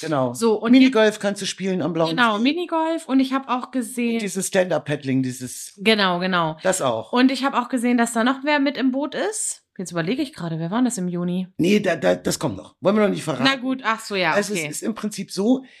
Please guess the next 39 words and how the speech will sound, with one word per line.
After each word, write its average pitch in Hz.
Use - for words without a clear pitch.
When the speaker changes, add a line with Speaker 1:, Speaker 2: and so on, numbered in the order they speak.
Speaker 2:
Und 254
im 285
Juli 320
habe 311
ich 311
dann 285
aber 233
Edeka 226
und 302
wieder 330
andere 208
Überraschungen. 175
Speaker 1:
Und -
wieder 247
andere. 190
Oder, 220
oder 196
es -
bleiben 180
noch 156
welche 156
dabei. 143
Speaker 2:
Genau. 180
Speaker 1:
Und, 165
und 165
es -
gibt, -
aber -
Edeka 262
bleibt 170
immer. 107
Speaker 2:
Ja, 196
okay. 190
Speaker 1:
Vierundvierzig 240
plus 226
vier 208
Rabatt, 175
das 147
Regal, 190